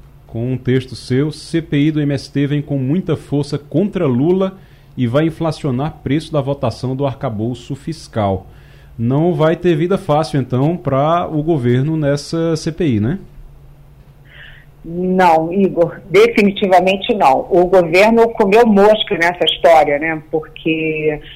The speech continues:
Speaker 2: o governo concentrou as energias para, primeiro, tentar impedir a C P I dos atos golpistas de oito de janeiro.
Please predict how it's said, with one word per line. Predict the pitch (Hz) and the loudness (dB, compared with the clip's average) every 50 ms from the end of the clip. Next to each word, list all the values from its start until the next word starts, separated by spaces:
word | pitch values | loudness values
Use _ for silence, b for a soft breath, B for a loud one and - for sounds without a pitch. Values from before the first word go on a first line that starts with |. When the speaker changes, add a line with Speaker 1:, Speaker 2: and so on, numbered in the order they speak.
| B B B - - | B B B -4 0
Speaker 2:
o | 170 170 165 | 2 2 4
governo | 160 175 170 151 156 185 196 190 190 | 6 4 4 6 4 2 4 4 0
concentrou | 190 - 196 190 190 - 190 185 185 - 180 170 170 | 2 2 2 2 2 4 2 2 4 4 4 4 4
as | 170 156 | 4 6
energias | 185 185 185 185 180 170 - 143 147 151 160 190 208 220 233 247 254 262 254 - - - - | 4 4 4 4 2 2 0 -4 -4 -2 0 2 2 4 6 6 4 4 2 0 -2 2 4
para, | 190 175 175 175 170 170 | 6 6 6 4 2 0
primeiro, | - - 220 220 214 208 214 226 254 277 277 277 | -2 -2 -4 -4 -2 -2 2 4 4 4 4 2
tentar | 269 - 254 240 220 214 - 226 220 226 | 0 0 0 0 0 2 4 4 4 4
impedir | 240 240 233 - 214 190 160 147 151 165 190 208 233 233 B B B B B B B | 4 0 -2 -4 -8 -8 -8 -10 -6 -2 0 0 0 0 B B B B B B B
a | - 185 185 185 - | 2 2 2 2 2
C | - 208 202 | 2 2 2
P | 202 - 196 190 | 4 4 4 6
I | 190 208 214 | 6 4 4
dos | - 208 226 190 202 | 4 2 0 4 4
atos | 208 202 202 208 214 202 180 | 4 4 4 0 -4 0 4
golpistas | 220 233 233 233 - - 196 208 202 - - 226 220 220 214 208 196 | 4 4 4 2 -2 -6 -6 -6 -6 0 2 2 4 4 2 -2 -4
de | 196 208 208 | 0 2 4
oito | 196 196 196 196 202 233 196 | 6 6 4 4 2 -2 -2
de | 180 208 208 | 0 -2 2
janeiro. | 226 247 240 220 185 165 160 151 147 147 147 | 2 2 4 4 2 2 2 2 0 -2 -4